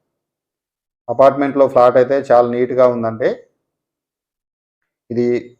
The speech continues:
ఈ పి-, ప్రాపర్టీ వచ్చేసి మన ఈ గొల్లగూడెం రోడ్డుకి, వైరా రోడ్డుకి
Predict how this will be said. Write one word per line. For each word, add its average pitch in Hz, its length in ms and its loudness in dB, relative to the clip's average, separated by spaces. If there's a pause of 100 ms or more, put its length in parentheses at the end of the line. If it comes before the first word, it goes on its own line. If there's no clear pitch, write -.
ఈ 123 120 -6
పి-, 117 480 -4
ప్రాపర్టీ 123 460 4
వచ్చేసి 131 500 -2 (600)
మన 117 80 -6
ఈ 117 100 -6
గొల్లగూడెం 135 560 4 (300)
రోడ్డుకి, 127 680 -2 (680)
వైరా 127 280 6
రోడ్డుకి 131 680 0